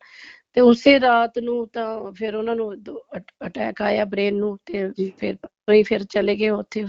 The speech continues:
Speaker 1: ਫੋਰਟਿਸ ਦੇ ਵਿੱਚ। ਕੱਲ੍ਹ ਫਿਰ ਸਾਰੰਗ ਹੋਣੀ, ਆਲਾਪ ਹੋਣੀ
Speaker 2: ਜੀ।
Speaker 1: ਉੱਥੇ ਹੀ ਸੀਗੇ ਪੁਖਰਾਜ ਦੇ ਨਾਲ।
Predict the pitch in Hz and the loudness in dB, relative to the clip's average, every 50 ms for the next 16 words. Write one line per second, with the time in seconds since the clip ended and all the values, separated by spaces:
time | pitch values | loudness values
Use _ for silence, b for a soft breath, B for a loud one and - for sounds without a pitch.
0 | 190 - - 208 202 196 - 202 202 202 202 202 214 196 - - - _ _ b | -10 -8 -4 -2 -2 -2 -2 -6 -6 -4 -4 -4 -4 -4 -8 -12 -20 _ _ b
1 | b b b b b b b b b b _ - 247 240 247 240 233 247 247 233 | b b b b b b b b b b _ -6 -4 -2 0 2 4 2 2 4
2 | - 233 220 214 220 233 220 220 233 240 247 240 226 214 208 208 202 208 - 226 | 4 4 6 6 4 4 2 2 0 2 2 4 4 4 4 2 0 -2 -2 0
3 | 233 233 240 247 233 - - _ _ _ _ _ _ _ _ _ _ _ _ _ | 0 2 0 0 -2 -6 -8 _ _ _ _ _ _ _ _ _ _ _ _ _
4 | _ _ _ _ _ _ - 185 190 190 208 208 - - 254 233 - _ _ 226 | _ _ _ _ _ _ -8 -6 -6 -6 -6 -8 -8 -6 -6 -6 -6 _ _ -4
5 | 220 - - 196 - 226 214 214 208 190 - 208 196 196 202 196 208 214 | -2 -2 -4 -10 -8 -6 -6 -4 -6 -6 -6 -6 -6 -6 -6 -6 -8 -8